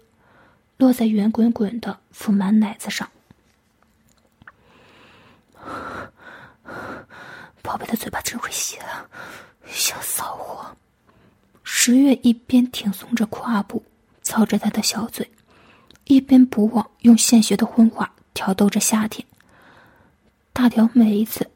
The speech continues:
都插进去大半儿，几乎挤开喉咙，插进食道里去了。夏天只感觉自己的嘴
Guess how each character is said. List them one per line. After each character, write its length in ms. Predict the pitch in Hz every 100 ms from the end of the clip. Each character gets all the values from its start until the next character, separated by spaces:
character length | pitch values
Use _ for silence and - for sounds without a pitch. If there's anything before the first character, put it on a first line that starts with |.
| _
都 120 | -
插 240 | 220 - 226
进 160 | 220
去 100 | 214
大 240 | 208 220 220
半 160 | -
儿， 60 | 208 _ _ _ _ _ _ _ _ - - _ _ _ _ _
几 180 | - 262
乎 180 | 254 247
挤 200 | - 226
开 160 | -
喉 240 | - - 208
咙， 260 | 226 233 - _ - -
插 160 | -
进 160 | 220 220
食 220 | - 220
道 180 | 226 226
里 140 | 208
去 180 | 208 -
了。 180 | 214 - - _ _ _ _ _ _ _ _
夏 240 | - 269
天 180 | 247 262
只 160 | - 226
感 240 | 220 202
觉 220 | 214 208 - _ -
自 160 | 254
己 120 | 240 233
的 140 | 247
嘴 240 | - -